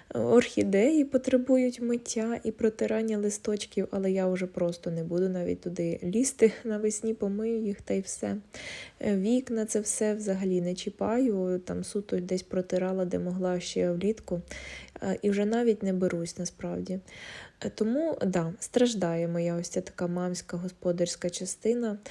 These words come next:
але я дуже намагаюся все встигнути. І я дуже втомлююся. Я помітила, що у мене дуже сильно спина почала боліти. Я думаю, це ще пов'язано з фізичним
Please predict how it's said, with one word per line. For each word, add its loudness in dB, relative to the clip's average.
але 0
я 2
дуже 0
намагаюся -2
все -4
встигнути. -2
І 2
я 4
дуже 2
втомлююся. -2
Я 2
помітила, 0
що -2
у -4
мене 0
дуже -2
сильно -4
спина -4
почала 0
боліти. 2
Я 4
думаю, 2
це -2
ще -4
пов'язано -2
з -8
фізичним -4